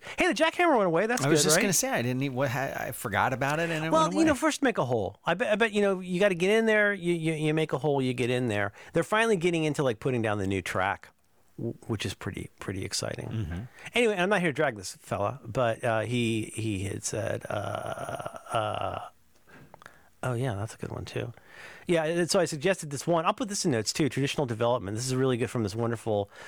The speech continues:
Speaker 1: book and, uh, web series, uh, called Strong Towns that I can highly recommend. And this very nice person said, "Could you occasionally share some articles? Uh, the fact is, I'm never gonna click through to a video." And I, I hope this was a reasoned response. I said, "Well,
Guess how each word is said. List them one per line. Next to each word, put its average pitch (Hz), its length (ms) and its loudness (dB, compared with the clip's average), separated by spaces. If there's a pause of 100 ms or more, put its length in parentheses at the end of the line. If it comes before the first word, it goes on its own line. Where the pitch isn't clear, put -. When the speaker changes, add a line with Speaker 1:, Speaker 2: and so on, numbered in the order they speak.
(200)
Speaker 1:
book 214 440 2
and, 139 480 0
uh, 131 180 2
web 147 180 0
series, 123 400 0
uh, 120 140 2
called 107 240 -2
Strong 110 280 -2
Towns 90 340 -4
that 104 100 -2
I 98 40 -4
can 104 160 -6
highly 95 140 -2
recommend. 95 300 -4
And 160 80 0
this 220 100 -2
very 202 160 2
nice 208 160 -2
person 156 240 -2
said, - 180 -4
"Could 127 100 -8
you 135 80 0
occasionally 117 320 -4
share - 160 -4
some 131 160 -2
articles? 180 340 -2 (480)
Uh, 139 260 0
the 151 100 -8
fact 190 240 0
is, 165 120 0
I'm 139 160 2
never 131 220 0
gonna 113 200 0
click - 180 -4
through 101 220 -6
to - 120 -6
a - 80 -6
video." - 340 -6 (300)
And 247 140 -2 (180)
I, 269 220 0
I 269 80 2
hope 262 300 -2
this - 160 -8
was 143 100 -2
a 123 60 0
reasoned 107 360 0
response. 104 480 -6
I 139 140 0
said, 123 340 2
"Well, 208 460 0